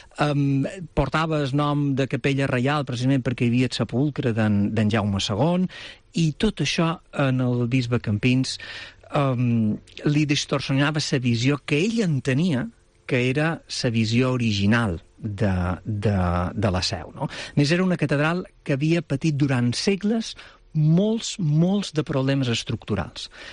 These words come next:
que havien impedit, per exemple, la sopertura de finestrals, em, i que havia, em, obligat,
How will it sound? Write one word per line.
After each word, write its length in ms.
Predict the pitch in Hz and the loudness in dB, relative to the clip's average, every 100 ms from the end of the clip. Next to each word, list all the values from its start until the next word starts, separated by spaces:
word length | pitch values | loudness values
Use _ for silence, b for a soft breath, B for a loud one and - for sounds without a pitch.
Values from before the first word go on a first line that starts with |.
| B B | B B
que 120 | - | -2
havien 260 | 127 139 131 | 2 2 2
impedit, 440 | 127 120 123 131 - | 2 0 -2 -2 -4
per 100 | 107 | -4
exemple, 260 | 98 120 120 | -2 -2 -2
la 20 | |
sopertura 500 | - 104 95 101 95 | -2 -2 -2 -2 0
de 80 | 92 | 0
finestrals, 800 | - 143 196 - 190 185 226 - B B B B B - | 0 0 0 0 0 2 -2 -4 B B B B B 0
em, 480 | 151 135 127 120 123 - | 0 2 2 2 0 -4
i 120 | 135 - | -4 -2
que 100 | 123 | 0
havia, 340 | 113 117 131 156 - - | 2 2 2 0 -4 -6
em, 460 | 139 123 113 110 113 | -2 0 2 0 0
obligat, 720 | 131 123 117 113 127 151 185 | 0 0 0 2 2 0 -2